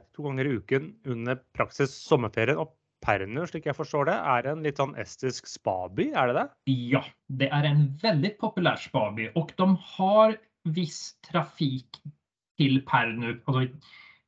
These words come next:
Speaker 2: generellt sett från bland annat Tallinn och Helsingfors redan idag. Och, ehm, det som är intressant är, ehm,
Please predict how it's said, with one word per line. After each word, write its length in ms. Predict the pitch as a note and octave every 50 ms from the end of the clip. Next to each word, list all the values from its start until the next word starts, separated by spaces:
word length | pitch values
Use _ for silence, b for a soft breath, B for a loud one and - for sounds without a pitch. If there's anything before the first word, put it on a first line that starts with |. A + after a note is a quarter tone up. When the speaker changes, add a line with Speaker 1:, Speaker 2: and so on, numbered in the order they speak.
| _ _ _ - -
Speaker 2:
generellt 460 | - C#3+ B2 C3+ C#3 C3 A#2+ A#2 A#2 -
sett 220 | - D#3 D3 -
från 360 | - - D3+ C#3 B2+ B2+ B2+
bland 200 | B2+ C#3 C#3 D3
annat 360 | C#3+ C3 A2 A2+ - - - _ _ - -
Tallinn 360 | - A#2 A2+ A2+ A#2+ C3+ C3
och 60 | C3
Helsingfors 720 | - C3+ A#2 - - C#3 C3 - - F3 F3 - - - D3+
redan 340 | D3+ D3+ C#3 A#2+ A#2 A#2+ A#2
idag. 520 | A#2+ A#2 B2 C#3 F3+ A3+ C4+ B3 - - - _ -
Och, 280 | F#3 F#3+ F#3 D#3 - _ _ _ _ _ -
ehm, 480 | F#3 F3+ F3 F3 F3 F3 F3+ F3+ D#3 b b b b b b b b _ -
det 140 | - E3+ D#3+
som 180 | D#3 - D#3 D#3+
är 40 |
intressant 720 | E3 D3+ D3+ - D3 - - - C#3+ C3+ C3+ C#3 C3+ - -
är, 460 | D3 D3+ C#3 B2+ B2 B2 A#2+ B2 B2 B2+
ehm, 520 | B2+ B2 B2 A#2+ A#2+ A#2+ A#2+ B2 B2+ B2+